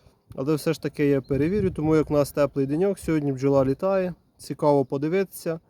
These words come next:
У мене було таких декілька безматочних виявлених сімейок, яким я допоміг і дав матку. Тобто цю сім'ю я нічого не підсилював, просто дав їм матку, без всяких рамок і всього остального. Зараз почистю підмор лежаковий, заодно покажу, яка в мене приспособа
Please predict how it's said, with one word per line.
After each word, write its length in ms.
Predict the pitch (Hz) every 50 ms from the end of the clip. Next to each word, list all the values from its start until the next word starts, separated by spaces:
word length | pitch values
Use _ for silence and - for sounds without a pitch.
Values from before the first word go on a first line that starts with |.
| _ _ _ _ _ -
У 40 | 151
мене 180 | 170 170 170 160
було 220 | 147 147 156 156
таких 400 | - - - 160 156 143 - 135
декілька 540 | 135 147 156 151 - - 135 - - 135 127
безматочних 720 | 120 135 131 127 143 139 135 - 135 - - 135 123 -
виявлених 440 | 135 139 135 131 123 123 123 120 -
сімейок, 500 | - - 147 170 190 185 185 175 165 -
яким 280 | 147 - - 151 147 147
я 80 | 143
допоміг 500 | 127 127 131 - - 151 160 180 208 202 - _ _ _ _ _ _ _ _ _ -
і 80 | 135
дав 300 | 127 143 143 151 156 147 131
матку. 500 | 135 123 120 113 107 - _ _ - 131 _ _ _ _ _
Тобто 180 | - 139 123 -
цю 140 | - 226 214
сім'ю 300 | - 190 180 175 165 160
я 80 | 160
нічого 260 | 151 147 139 - 151
не 80 | 147 151
підсилював, 500 | - 196 - - 262 247 214 208 190 170
просто 300 | - 175 170 - - 156
дав 200 | 147 147 143 139
їм 100 | 139 135
матку, 480 | 147 175 202 208 - _ - 156 160 - _ _ _ _ _ _ _ _ _ -
без 160 | 123 127 123
всяких 360 | - 156 143 131 - 131 -
рамок 360 | 151 160 165 170 156 147 135 _ -
і 100 | 127 117
всього 320 | 113 - - 143 135 131
остального. 480 | 127 120 - - 120 117 110 110 107 - _ _ _ _ _ _ 135
Зараз 380 | 147 185 190 180 170 - -
почистю 520 | - - 165 151 - 175 160 - - 160 143
підмор 360 | - 180 185 220 226 208 196
лежаковий, 540 | 185 185 165 165 170 - - 170 165 160 156
заодно 360 | 151 156 156 156 151 151 143
покажу, 440 | - 151 135 - 156 147 139 131 139
яка 180 | 135 - 143
в 40 | 135
мене 200 | 135 135 131 135
приспособа 680 | - - 139 123 - - 160 - - 220 208 190 185 -